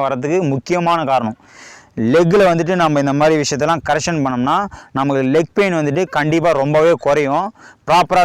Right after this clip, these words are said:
ரன் பண்ண ஆரம்பிச்சோம்னாக்கா அந்த பெயின்லாம் வந்து பார்த்தீங்கன்னா வச்சுக்கோங்க, கண்டிப்பா மேக்ஸிமம் தொண்ணூத்தொம்பது பர்சன்டேஜ் குறைஞ்சிடும். ஓரளவு மைல்டாக தான் பெயின் இருக்கும். அது பிகினர்ஸாக இருந்தாலும் சரி, இல்ல already டச்ல இருக்கிறவங்களா இருந்தாலும் சரி.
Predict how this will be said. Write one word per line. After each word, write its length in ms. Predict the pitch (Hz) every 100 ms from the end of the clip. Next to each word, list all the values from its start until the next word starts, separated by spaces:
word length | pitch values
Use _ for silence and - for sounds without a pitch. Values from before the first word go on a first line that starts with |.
| 165
ரன் 120 | 170 160
பண்ண 160 | 170 147
ஆரம்பிச்சோம்னாக்கா 580 | 147 147 123 135 127 160 196 147
அந்த 140 | 135 -
பெயின்லாம் 380 | 175 202 196 185
வந்து 140 | 170 143
பார்த்தீங்கன்னா 280 | 147 151 165
வச்சுக்கோங்க, 400 | 127 143 139 110 143
கண்டிப்பா 460 | 170 185 175 214 226 - - - 131
மேக்ஸிமம் 500 | 156 165 190 190 185 156
தொண்ணூத்தொம்பது 440 | 170 170 160 151 143
பர்சன்டேஜ் 320 | 165 165 165 -
குறைஞ்சிடும். 340 | 143 147 127 - _ _ - - 123
ஓரளவு 280 | 147 160 170 156
மைல்டாக 260 | 156 165 156
தான் 120 | 160
பெயின் 200 | 151 156 147
இருக்கும். 260 | 123 113 - - - - - 123
அது 120 | 123 110
பிகினர்ஸாக 540 | 131 156 180 170 160
இருந்தாலும் 360 | 147 147 143 120
சரி, 220 | 123 123 127 135 127
இல்ல 100 | 120 120
already 280 | 123 131 143
டச்ல 380 | 131 123 - 170 147
இருக்கிறவங்களா 380 | 131 123 117 113
இருந்தாலும் 260 | 110 123 123
சரி. 140 | 107